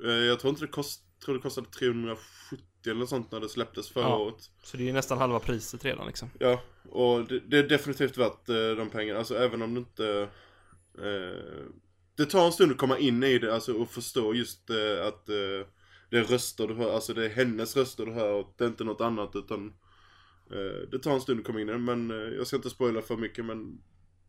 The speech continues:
Speaker 1: lätt plocka upp det, tycker jag, eh, av de spelen
Speaker 2: Det är
Speaker 1: som
Speaker 2: en
Speaker 1: jag
Speaker 2: cool
Speaker 1: kommer in.
Speaker 2: upplevelse. Det är unikt, inget annat spel, alltså, det finns inget spel som,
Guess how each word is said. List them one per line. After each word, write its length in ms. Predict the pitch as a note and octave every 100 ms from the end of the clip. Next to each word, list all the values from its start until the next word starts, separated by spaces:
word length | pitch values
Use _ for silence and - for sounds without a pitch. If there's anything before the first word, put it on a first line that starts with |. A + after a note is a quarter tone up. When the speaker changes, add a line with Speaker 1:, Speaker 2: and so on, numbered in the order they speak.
| _ _ _ _ _ -
Speaker 1:
lätt 300 | C3+ C#3 C#3
plocka 280 | - B2+ B2
upp 140 | G#2+
det, 120 | - B2 -
tycker 220 | - B2 A2+
jag, 80 | - _ - G#2
eh, 360 | G#2 G#2+ G#2+ G#2+
av 120 | A#2+
de 120 | A#2
spelen 180 | G#2+ A#2
Speaker 2:
Det 40 | A2
är 20 |
Speaker 1:
som 80 | D3
Speaker 2:
en 40 |
Speaker 1:
jag 80 | C#3
Speaker 2:
cool 120 | C#3
Speaker 1:
kommer 120 | C3
in. 60 | A#2+
Speaker 2:
upplevelse. 500 | B2+ A#2 A2+ - A#2+ -
Det 120 | C3+
är 180 | C3+ C3
unikt, 340 | B2+ B2 -
inget 340 | D3 C3+ B2 -
annat 260 | C3+ A#2
spel, 420 | - - A#2+ A#2+ -
alltså, 140 | B2+
det 60 | C3+
finns 220 | D#3 C#3+
inget 160 | A#2+
spel 160 | - A2+
som, 120 | A2+